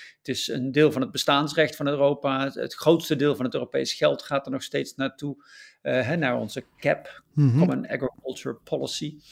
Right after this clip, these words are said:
Speaker 1: Dus het is echt een, een, een, een heel beladen dossier, waar je niet echt zomaar eventjes alles in, in, op zijn kop kunt zetten. Maar dat, wij hebben wel een eerste verkenning gedaan naar de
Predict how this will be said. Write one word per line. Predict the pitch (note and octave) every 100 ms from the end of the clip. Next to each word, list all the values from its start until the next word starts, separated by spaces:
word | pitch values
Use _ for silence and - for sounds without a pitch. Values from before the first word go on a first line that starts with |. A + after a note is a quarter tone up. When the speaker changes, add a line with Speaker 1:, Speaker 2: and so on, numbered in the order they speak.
| - - -
Speaker 1:
Dus | - C3
het | C3
is | -
echt | E3 -
een, | C#3 C3+
een, | C#3+ C3+ C3 C3+
een, | C#3 A#3+
een | - - -
heel | G#2 D3 F#3 D#3+ - -
beladen | - A#2 C#3+ C#3+ D#3+ F3 D3+ B2 A#2 - C3
dossier, | C3 - C#3 C3+ G#3 - - - -
waar | C3
je | C#3
niet | D3
echt | - C#3
zomaar | - D#3 C#3 -
eventjes | D3+ A2+ - A#2+ -
alles | - C3+ C3 C3+
in, | B2+ B2 -
in, | C3+ C3+ -
op | -
zijn | -
kop | E3+ E3
kunt | E3+ D#3
zetten. | - D#3 F3+ - _ - - _
Maar | -
dat, | C#3 C3+ - _ _ _ _ -
wij | E3+ D#3
hebben | C#3 C#3+
wel | C3
een | D3 -
eerste | F3 E3+ D3
verkenning | B2+ - F3 G#3+ E3
gedaan | E3 D#3 D3+ D3
naar | C3
de | C3 -